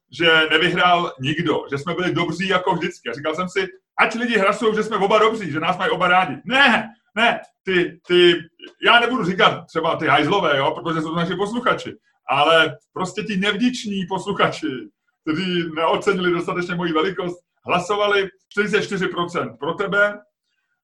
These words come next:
třicet šest procent pro mě a ten zbytek, což vychází na nějakých, já nevím, dvacet něco, bylo, že jsme byli oba dobří, jo. Ale počkej, eh, když jsem to podrobil té zdrcující analýze,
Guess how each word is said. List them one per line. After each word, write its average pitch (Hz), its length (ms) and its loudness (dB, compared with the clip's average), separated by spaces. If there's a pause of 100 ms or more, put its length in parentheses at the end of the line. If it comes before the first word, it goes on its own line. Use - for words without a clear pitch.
třicet 185 360 -2
šest 175 180 -2
procent 156 500 -6 (160)
pro 160 180 2
mě 180 320 -2 (420)
a 139 180 4
ten 147 180 -2
zbytek, 165 500 0
což 151 160 -2
vychází 151 480 -2
na 139 100 -4
nějakých, 147 420 -2
já 139 120 0
nevím, 143 160 -6
dvacet 127 320 -6
něco, 135 420 -6 (340)
bylo, 117 500 0 (100)
že 120 80 0
jsme 117 300 -8 (280)
byli 117 180 0
oba 143 220 4
dobří, 131 320 2 (300)
jo. - 60 -10 (440)
Ale 170 160 6
počkej, - 440 -2 (300)
eh, 123 220 0
když 151 160 0
jsem 202 100 -2
to 196 100 0
podrobil 196 480 4
té 185 60 -6
zdrcující 170 580 -4
analýze, 147 580 -4